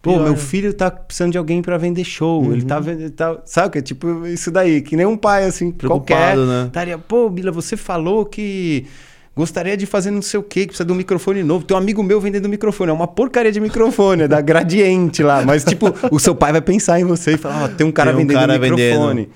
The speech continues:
Speaker 2: Que da
Speaker 1: Tá.
Speaker 2: hora, né, mano?
Speaker 1: É.
Speaker 2: Porra, que da
Speaker 1: Achei
Speaker 2: hora.
Speaker 1: muito louco isso aí. <laughs>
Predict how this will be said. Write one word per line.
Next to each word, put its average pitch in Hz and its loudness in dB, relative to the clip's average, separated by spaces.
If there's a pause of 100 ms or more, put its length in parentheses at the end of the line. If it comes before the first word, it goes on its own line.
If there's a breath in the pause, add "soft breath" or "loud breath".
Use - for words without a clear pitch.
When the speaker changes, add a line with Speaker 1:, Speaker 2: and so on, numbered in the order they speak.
(240 soft breath)
Speaker 2:
Que 147 -4
da 143 4
Speaker 1:
Tá. 131 4
Speaker 2:
hora, 113 2
né, 110 0
mano? 101 -2
Speaker 1:
É. 92 -10
Speaker 2:
Porra, 127 0
que 107 -10 (160)
da 107 -2
Speaker 1:
Achei 110 0
Speaker 2:
hora. 127 2
Speaker 1:
muito 135 2
louco 139 2
isso 127 -4
aí. 214 2 (100)
<laughs> - -20